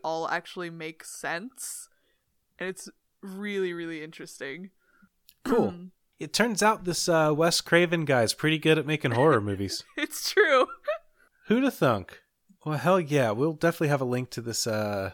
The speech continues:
Speaker 2: this video in the show notes.
Speaker 1: Yeah, it's, it's, re-, it's really, really interesting. Um, it also talks about the scene where the, the, the killer, like, is chasing Sydney through her own house and then disappears, but there's not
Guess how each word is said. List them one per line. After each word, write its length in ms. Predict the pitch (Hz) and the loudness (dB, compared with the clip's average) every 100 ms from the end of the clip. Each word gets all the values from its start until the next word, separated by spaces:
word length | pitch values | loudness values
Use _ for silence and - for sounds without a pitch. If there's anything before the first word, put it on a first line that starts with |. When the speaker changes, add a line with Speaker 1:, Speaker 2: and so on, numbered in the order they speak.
| - | -8
Speaker 2:
this 160 | 123 113 | -8 -4
video 300 | 123 123 107 | -2 0 -2
in 80 | |
the 60 | 104 | -4
show 240 | - 107 98 | -6 -6 -6
notes. 400 | 90 - - - _ _ _ - | -8 -8 -10 -12 _ _ _ -12
Speaker 1:
Yeah, 500 | 240 302 277 220 175 | -2 0 2 2 0
it's, 260 | - 269 - - | -2 -4 -6 -6
it's, 220 | 277 294 | -6 -8
re-, 80 | - | -6
it's 220 | 277 - | -6 -6
really, 180 | 311 392 | -6 -4
really 220 | 330 277 | -4 -6
interesting. 400 | 247 254 247 196 | -8 -10 -10 -8
Um, 160 | 190 202 | -4 -4
it 120 | 214 | -2
also 180 | 247 285 | -4 -4
talks 220 | 294 269 | -6 -6
about 180 | 269 247 | -6 -6
the 80 | 226 | -8
scene 340 | - 214 214 | -10 -12 -10
where 140 | 208 202 | -8 -6
the, 500 | 202 190 180 156 - _ - | -6 -6 -6 -8 -10 _ -8
the, 260 | 196 180 | -6 -6
the 120 | - 190 | -8 -12
killer, 360 | 226 208 214 | -8 -6 -4
like, 360 | 202 170 170 - - | -4 -6 -8 -12 -10
is 160 | 190 | -10
chasing 400 | - 190 180 196 | -6 -8 -8 -12
Sydney 320 | - 190 190 | -12 -12 -12
through 160 | 190 196 | -12 -10
her 200 | 208 - | -10 -8
own 200 | 170 175 | -10 -10
house 480 | 202 214 233 240 - | -8 -8 -8 -10 -10
and 180 | 196 190 | -10 -8
then 220 | 185 175 | -10 -12
disappears, 840 | 185 185 196 - 190 180 196 220 214 | -12 -10 -12 -14 -10 -6 -6 -8 -10
but 180 | 190 | -10
there's 300 | 175 180 185 | -8 -8 -10
not 340 | 190 180 190 | -8 -4 -4